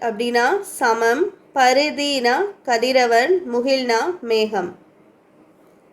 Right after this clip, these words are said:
பதினஞ்சாவது கொஸ்டின்,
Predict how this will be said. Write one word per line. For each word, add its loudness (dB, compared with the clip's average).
பதினஞ்சாவது 0
கொஸ்டின், -2